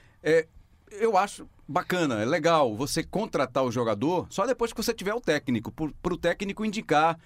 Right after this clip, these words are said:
sentar junto com o diretor, junto com o presidente, ir ao mercado e aí buscar os reforços indicados por ele.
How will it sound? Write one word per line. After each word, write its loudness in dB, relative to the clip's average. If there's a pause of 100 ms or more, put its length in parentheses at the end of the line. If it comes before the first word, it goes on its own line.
(160)
sentar 0
junto -2
com -2
o 0
diretor, -2
junto -4
com -2
o -4
presidente, -2 (280)
ir 0
ao 4
mercado 0
e 0
aí 2
buscar -2
os -4
reforços 0 (280)
indicados 0
por -2
ele. 0